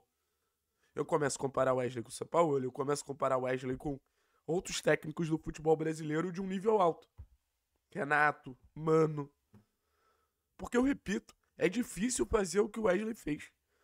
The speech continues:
É difícil fazer um grupo mudar de ideia porque você tinha uma ideia de jogo. Aí você passa a ter uma ideia completamente diferente.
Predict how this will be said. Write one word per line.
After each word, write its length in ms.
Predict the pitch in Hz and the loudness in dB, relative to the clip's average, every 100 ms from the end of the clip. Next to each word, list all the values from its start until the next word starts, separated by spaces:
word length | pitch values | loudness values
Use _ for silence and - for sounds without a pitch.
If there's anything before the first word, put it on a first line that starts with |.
| _ _ | _ _
É 120 | - 165 | -4 -4
difícil 520 | 156 - 208 247 - | -4 -4 -2 -2 -2
fazer 440 | - 180 151 170 | 2 0 0 -2
um 180 | 196 196 | -2 -4
grupo 500 | 143 156 190 202 - - - | -8 -6 -6 -6 -10 -12 -6
mudar 440 | 175 170 165 202 - _ _ - 165 | -2 2 2 2 -2 _ _ -8 -6
de 160 | 151 180 | -4 -6
ideia 580 | 147 151 160 202 214 - _ _ _ _ - | 0 2 4 2 -2 -4 _ _ _ _ -12
porque 220 | 175 175 | -8 -4
você 240 | 143 147 | -2 -2
tinha 120 | - 156 | 2 2
uma 100 | 180 | 4
ideia 160 | 175 | 0
de 100 | 170 | -2
jogo. 260 | 190 165 - _ _ _ _ - | -4 -4 -6 _ _ _ _ -4
Aí 120 | 143 | 0
você 200 | 143 151 | 2 2
passa 240 | - - | 2 0
a 40 | - | -4
ter 80 | 151 | -4
uma 120 | 156 | 0
ideia 160 | 151 | 0
completamente 540 | 151 151 156 156 165 170 | 0 -4 -4 -4 -4 -8
diferente. 460 | - 208 160 - | -2 -2 -2 -8